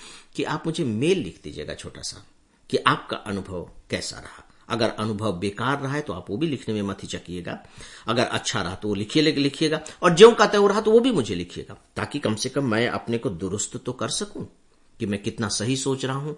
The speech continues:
कितना गलत सोच रहा हूं। क्योंकि ऐसा तो अब नहीं है कि अगर मुझे कोई चीज ठीक लग रही है या कोई चीज मेरे साथ हो रही है, तो वो सबको ठीक लगेगी और सबके साथ वही चीज हो रही होगी, ऐसा बिल्कुल भी नहीं है।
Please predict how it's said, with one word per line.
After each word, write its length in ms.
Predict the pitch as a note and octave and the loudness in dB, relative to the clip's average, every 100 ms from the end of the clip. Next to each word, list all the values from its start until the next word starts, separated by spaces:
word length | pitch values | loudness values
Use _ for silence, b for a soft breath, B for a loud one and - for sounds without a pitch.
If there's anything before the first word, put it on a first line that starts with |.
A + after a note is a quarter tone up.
| B B | B B
कितना 260 | A#2 A2+ G#2 | -8 -4 -4
गलत 280 | E2+ G#2 B2+ | 0 2 2
सोच 260 | C#3+ C3+ | 4 4
रहा 100 | C#3 | 2
हूं। 100 | C#3+ | 0
क्योंकि 460 | C#3 - - B2 C3 | -2 -10 -4 0 2
ऐसा 320 | A2+ A2+ B2+ | 2 2 0
तो 160 | A#2 A#2 | 0 -2
अब 140 | G#2 | 0
नहीं 280 | A2+ C3+ D3 | 0 2 4
है 120 | D3 | 4
कि 160 | C#3 C3+ | 4 2
अगर 200 | A#2+ A#2+ | 4 2
मुझे 420 | A2+ A2+ A2 D3 | 2 0 2 0
कोई 280 | D3 B2+ C3 | 2 2 2
चीज 380 | C3+ B2+ - - | 2 -2 -2 -2
ठीक 260 | A#2 G#2 | -4 0
लग 200 | G#2 F#2+ | -2 0
रही 260 | G2 F#2+ F#2+ | 0 0 0
है 120 | G#2+ | 2
या 120 | B2+ | 2
कोई 260 | A#2 B2 B2+ | 2 2 2
चीज 240 | B2+ A#2 | 0 -2
मेरे 340 | A2+ G#2 A2+ A#2+ | 0 2 4 2
साथ 500 | - G#2+ A#2+ - G#2+ | 0 4 2 2 0
हो 140 | A2+ | 2
रही 300 | A#2 A#2 G#2 | 4 2 0
है, 340 | E2 F2 G2+ B B B B B | -2 -4 -6 B B B B B
तो 100 | C#3+ | 4
वो 120 | C3+ C3+ | 6 6
सबको 600 | C3+ D3 - - - D#3 | 6 2 0 -14 0 0
ठीक 360 | D#3 C#3+ C#3 | 2 2 4
लगेगी 480 | C3 C3+ C#3 C3 C3+ | 6 6 6 6 6
और 120 | C3+ | 4
सबके 420 | B2+ C3 B2+ - D3 | 4 0 -2 0 2
साथ 320 | C#3+ C3+ C3 | 4 4 4
वही 320 | G#2+ G#2+ C3+ | 0 4 2
चीज 280 | C3 C#3 B2 | 4 2 2
हो 200 | G#2 B2 | 2 4
रही 160 | A#2+ | 4
होगी, 240 | A2+ A2 A2 | 4 0 0
ऐसा 240 | G2 - | -4 -6
बिल्कुल 340 | E2 E2+ - E2+ | -8 -10 -10 -8
भी 120 | E2 | -8
नहीं 160 | D#2+ | -8
है। 160 | G2+ A2 | -8 -10